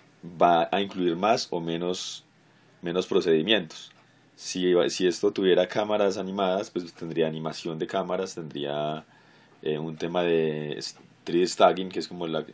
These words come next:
la toma, entonces, como el, como la composición, eh, el encuadre.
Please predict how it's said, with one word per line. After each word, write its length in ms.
la 140
toma, 300
entonces, 400
como 200
el, 100
como 200
la 120
composición, 600
eh, 600
el 240
encuadre. 560